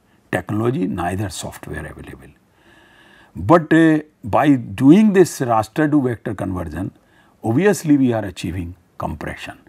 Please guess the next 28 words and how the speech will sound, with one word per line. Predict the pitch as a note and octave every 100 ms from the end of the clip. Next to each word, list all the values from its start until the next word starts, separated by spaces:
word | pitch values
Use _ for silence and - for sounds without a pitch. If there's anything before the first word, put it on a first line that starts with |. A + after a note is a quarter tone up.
| _ _ A2
because | A2+ C#3 A#2
raster | A#2+ B2+ - F3
will | C#3+ C3
always | A2+ B2 C3 A#2+
occupy | F#2 - D2+ E2 D2+ D2+ _ _
the | D#2
space. | - - F#2 - - _ _ _ _
So | - D#3 - -
if | G3+ D#3+
at | E3
all | D3 E3+
it | E3 C3+
is | C#3 G#2+
required, | F#2+ - A#2+ A#2 E2 - _ _ _ _ _ _ _ _
and | G2 G2+ F#2
then, | B2 D3 C#3+ - _ _
uh, | A2 F#2+
with | A2 A2 A#2
some | - B2+ A#2+
limited, | A#2+ C3 A2+ C3+ A#2+
uh, | A#2 A#2
options | - G2+ - C#3+ C3+ -
we | A#2+
can | G#2 A2+
convert, | G2+ - F2+ C3 F#3 - _ _ _ - - _ -
and | C3+
if | D3 E3+ F3
possible, | - C3 - E3 F#3+